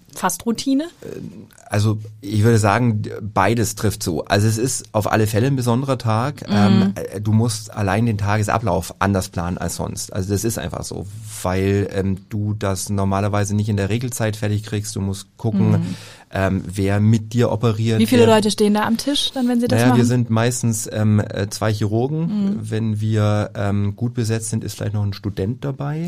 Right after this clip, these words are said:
Speaker 1: Ja.
Speaker 2: Und dann hat man natürlich die instrumentierende Schwester, den Springer und das Anästhesieteam.
Speaker 1: Mhm.
Speaker 2: Und die wechseln dann natürlich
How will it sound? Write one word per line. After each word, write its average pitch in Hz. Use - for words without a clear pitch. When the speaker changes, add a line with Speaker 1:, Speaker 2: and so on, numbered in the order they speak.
Speaker 1:
Ja. 202
Speaker 2:
Und 190
dann 104
hat 110
man 113
natürlich 107
die -
instrumentierende 113
Schwester, 117
den 101
Springer 113
und 104
das 101
Anästhesieteam. 101
Speaker 1:
Mhm. 90
Speaker 2:
Und 92
die 104
wechseln 107
dann 101
natürlich 98